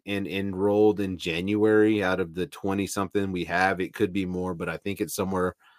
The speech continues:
somewhere in that number. And, you know, obviously with the biggest fish in that, in that group being Micah Hudson and, and Will Hammond, these are, you know, core components of this future,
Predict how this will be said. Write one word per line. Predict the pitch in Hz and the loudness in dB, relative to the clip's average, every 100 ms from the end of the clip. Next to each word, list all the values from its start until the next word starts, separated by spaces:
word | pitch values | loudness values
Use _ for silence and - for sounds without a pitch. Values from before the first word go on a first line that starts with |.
| _ _ | _ _
somewhere | - 139 131 123 113 | 4 6 10 10 10
in | 107 | 10
that | 104 | 8
number. | 104 104 90 82 - _ _ _ _ _ _ _ | 8 2 4 2 -2 _ _ _ _ _ _ _
And, | 95 101 | 0 0
you | 98 | 2
know, | 98 95 | 2 4
obviously | 87 95 101 95 104 107 107 90 | 6 6 4 0 2 2 2 0
with | 98 - | -2 0
the | 107 | -2
biggest | 85 98 98 - - | 0 0 0 -4 2
fish | 107 104 - | 4 6 4
in | 98 | 0
that, | 98 92 92 _ - | 2 2 0 _ -8
in | 104 | -2
that | 98 90 85 | 0 0 -2
group | 95 127 90 | 0 0 0
being | 101 98 | 0 0
Micah | 95 95 - 92 | 2 0 0 -2
Hudson | 98 92 - 95 95 | -2 -2 -2 -2 -2
and, | 90 87 - | -4 -6 -8
and | 95 92 | -6 -2
Will | 98 90 | 0 0
Hammond, | - 95 123 101 95 90 _ _ _ _ _ _ - | 0 0 2 2 -2 -8 _ _ _ _ _ _ -4
these | 98 90 | -2 4
are, | 101 87 | 2 2
you | 104 92 | -2 -2
know, | 90 85 | -2 -4
core | - 120 110 | 4 8 8
components | - 92 85 - 107 104 92 | 6 0 0 0 2 2 2
of | 95 98 82 _ _ _ - | 2 2 -2 _ _ _ -4
this | 101 90 - | -2 -2 -4
future, | - 107 107 101 95 92 | -4 -2 0 2 2 0